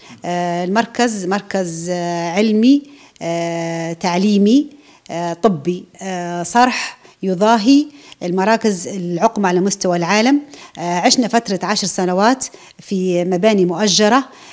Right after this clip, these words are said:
آه، وبفضل ربي شهر تسعة افتتحنا أو بدينا العمل في مركز ال-، ال-،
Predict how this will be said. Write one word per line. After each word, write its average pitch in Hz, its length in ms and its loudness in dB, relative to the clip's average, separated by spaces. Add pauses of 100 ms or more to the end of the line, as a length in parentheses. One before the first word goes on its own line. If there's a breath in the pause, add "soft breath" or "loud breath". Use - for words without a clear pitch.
(120 loud breath)
آه، 175 180 -2
وبفضل 185 520 0
ربي 214 260 2
شهر 190 220 -2
تسعة 220 380 0
افتتحنا 202 680 -2
أو 185 120 -2
بدينا 196 340 2
العمل 202 300 0
في 190 120 -4
مركز 190 440 -2
ال-، 175 260 -4
ال-، 165 840 -6